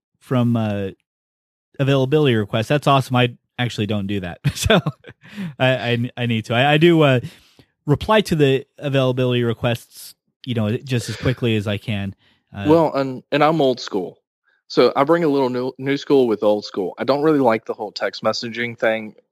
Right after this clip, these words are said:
Speaker 2: only because of the fact that I grew up with picking up the phone and calling somebody
Speaker 1: And
Speaker 2: or
Speaker 1: I
Speaker 2: walking
Speaker 1: believe,
Speaker 2: in the office.
Speaker 1: I believe one hundred percent that's more effective when you get people on the phone. It, it's just such a strong tool. Uh, unfortunately, I,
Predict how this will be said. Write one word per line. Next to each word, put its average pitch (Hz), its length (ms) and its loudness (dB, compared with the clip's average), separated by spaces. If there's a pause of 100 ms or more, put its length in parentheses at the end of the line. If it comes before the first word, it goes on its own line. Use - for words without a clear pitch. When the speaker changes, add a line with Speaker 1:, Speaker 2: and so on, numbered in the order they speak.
(120)
Speaker 2:
only 123 240 4
because 110 260 2
of 101 40 0
the 98 80 -2
fact 101 260 0
that 95 140 0
I 92 100 0
grew 98 320 4
up - 140 -6
with 95 260 0 (360)
picking 104 300 0
up 95 120 -4
the - 80 -20
phone 101 260 2
and 90 100 -8
calling - 380 0 (720)
somebody 85 480 -2 (240)
Speaker 1:
And 160 100 2
Speaker 2:
or 165 40 6
Speaker 1:
I 170 80 4
Speaker 2:
walking 165 240 4
Speaker 1:
believe, 156 140 4
Speaker 2:
in 107 100 0
the 95 60 2
office. - 520 -4
Speaker 1:
I 156 100 0
believe 151 240 0
one 135 120 4
hundred 131 220 4
percent 117 280 2
that's 110 240 -4
more 113 160 2
effective 101 380 -2
when 104 120 -2
you 101 60 0
get 104 140 -2
people 104 240 -6
on 101 100 0
the 95 80 -4
phone. 101 260 -2
It, 98 200 -4
it's 95 160 -10
just - 220 -6
such 110 200 0
a 101 60 -4
strong 107 360 0
tool. 117 320 2 (300)
Uh, 139 160 0
unfortunately, 135 600 2
I, 127 200 2